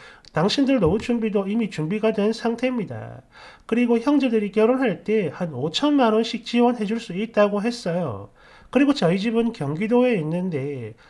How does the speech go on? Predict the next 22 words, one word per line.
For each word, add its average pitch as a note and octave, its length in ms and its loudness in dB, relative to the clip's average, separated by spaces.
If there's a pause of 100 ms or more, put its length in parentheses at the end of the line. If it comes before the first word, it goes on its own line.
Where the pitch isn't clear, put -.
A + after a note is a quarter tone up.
(180)
부모님은 A3 840 2
엄마 A3+ 280 4
아빠 G#3 220 -2
두 D#3 140 -6
분이 G#3+ 260 -2
같이 G3 320 -4
사업을 G#3 460 0
하고 G3 220 0
있고요. D3+ 580 -8 (340)
그리고 A3 680 2
작지만 G#3+ 1000 0
나름 G#3 460 2
상가 C#4+ 480 0
건물이랑 E3+ 880 -2 (360)
또 G#3 120 -2
다른 F3 280 2
사람한테 B3 560 4
전세를 B3+ 540 2
준 G3 220 -2
빌라도 B3+ 420 2
있는 G#3 340 0
등 B3 400 2